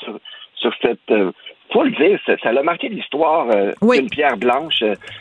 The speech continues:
Speaker 1: euh, l'histoire des femmes au pays, et j'ai hâte de voir un peu, euh, ça va nous ramener les vraies images et tout, j'ai hâte de voir ça, et on va s'en reparler, puisque je vais faire une entrevue avec Noémie à ce moment-là.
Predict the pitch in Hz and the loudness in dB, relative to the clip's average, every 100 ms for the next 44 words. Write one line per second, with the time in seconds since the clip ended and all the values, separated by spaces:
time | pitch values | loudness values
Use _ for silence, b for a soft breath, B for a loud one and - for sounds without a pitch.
0 | B B 117 107 113 - 151 180 135 160 | B B 2 2 0 2 2 2 2 0
1 | 180 139 131 117 156 - 123 110 123 120 | 0 0 2 0 -2 0 0 2 0 0
2 | 143 175 123 117 104 120 139 147 117 117 | 0 0 0 -2 0 2 2 2 -2 -8
3 | 110 - 131 151 - 113 98 95 - B | -8 -6 -4 -4 -2 -2 -2 -6 -10 B
4 | B - 117 131 135 127 160 143 117 139 | B -8 -4 2 2 4 4 4 4 0
5 | 113 123 139 175 131 156 160 160 160 120 | 0 0 2 2 -2 -2 0 0 2 2
6 | 135 131 285 131 120 127 - - 131 113 | 0 2 2 4 2 0 -2 -2 -2 -2
7 | 151 190 B B B - 151 139 123 127 | -4 -6 B B B -2 0 4 4 4
8 | 117 147 135 117 113 107 123 135 117 - | 2 0 0 -2 0 -2 2 2 2 0
9 | 117 113 107 135 - 104 - 113 110 104 | 2 2 2 0 0 -2 0 -2 0 0
10 | 165 | -2